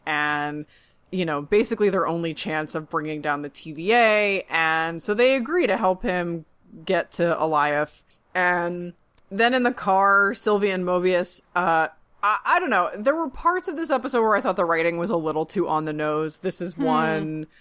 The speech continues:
Speaker 1: And then the conversation with B fifteen later is another area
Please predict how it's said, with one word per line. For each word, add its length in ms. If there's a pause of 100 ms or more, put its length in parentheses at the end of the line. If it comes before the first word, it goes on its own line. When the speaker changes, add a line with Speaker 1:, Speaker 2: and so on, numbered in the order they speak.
(320)
Speaker 1:
And 360
then 340
the 140
conversation 680
with 200
B 140
fifteen 640
later 340
is 140
another 520
area 540